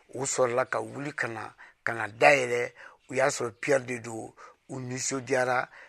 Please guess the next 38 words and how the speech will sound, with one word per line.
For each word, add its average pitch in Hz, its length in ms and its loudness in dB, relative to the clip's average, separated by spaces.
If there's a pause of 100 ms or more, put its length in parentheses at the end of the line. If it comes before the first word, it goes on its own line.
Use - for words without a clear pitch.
(120)
ka - 100 -2 (100)
Ala 123 240 2
tanu. 110 280 -8 (520)
Ani 123 180 -6
Piyɛri 175 380 4
ko 147 180 -2
ko 165 280 0
u 131 120 -10
k'u 151 220 -6
manko, 127 500 -6 (440)
ani 143 380 -2 (220)
ale 143 400 0
kisira 147 480 2
cogo 147 220 -2
min, 131 260 -6 (460)
a 113 140 0
y'o, 139 280 -2
o 123 100 -12
ɲɛf'u 123 540 -8
ɲɛna. 113 380 -8 (540)
Ani 123 360 -6
a 117 100 -4
y'a 135 140 -2
f'u 127 220 -8
ye 110 120 -8
ko 143 100 -6
u 127 160 -4
ka 131 200 -2
kunnafoni 123 500 -10
lase 113 460 -8 (400)
balima 117 400 -6
tɔw 110 340 -8
ma. 101 140 -14 (320)
Ani 110 240 -12 (100)
Piyɛri 131 300 -2
taara 107 240 -6
yɔrɔ 107 240 -8
wɛrɛ. - 160 -8